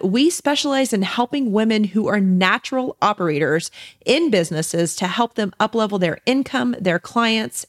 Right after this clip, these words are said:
and their outcomes. So if that sounds like something that you want, I definitely want you to hang out with me and spend some time today. But as we started, this is the very last episode of twenty twenty, and this is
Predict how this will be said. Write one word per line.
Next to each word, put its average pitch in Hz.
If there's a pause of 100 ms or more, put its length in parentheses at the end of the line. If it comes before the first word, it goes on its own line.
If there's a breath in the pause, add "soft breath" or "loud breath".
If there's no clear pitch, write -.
and 190 (260 soft breath)
their 175
outcomes. 143
So 98 (460 loud breath)
if 196
that 277
sounds 262
like 233
something 226
that 208
you 208
want, 202
I 190
definitely 214
want 202
you 196
to 190
hang 190
out 180
with 185
me 185
and 170
spend 220
some 202
time 185
today. 196 (440 loud breath)
But 294 (220)
as 285
we 370
started, 262
this 277
is 311
the 302
very 247
last 214
episode 196
of 175
twenty 208
twenty, 180
and 175
this -
is 247